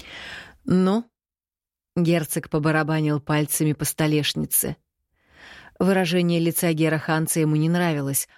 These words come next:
но тот молчал, не торопясь поделиться выводами. "У меня для вас две новости. Очень плохая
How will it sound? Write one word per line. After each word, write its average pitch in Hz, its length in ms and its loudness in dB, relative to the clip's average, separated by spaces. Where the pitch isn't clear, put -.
но 190 200 2
тот 190 200 -2
молчал, 165 760 -2
не 202 160 2
торопясь 165 500 -2
поделиться 147 560 0
выводами. 135 540 0
"У 190 100 2
меня 196 600 2
для 175 340 -2
вас 175 260 0
две 165 300 2
новости. 156 840 -2
Очень 185 400 0
плохая 175 880 -2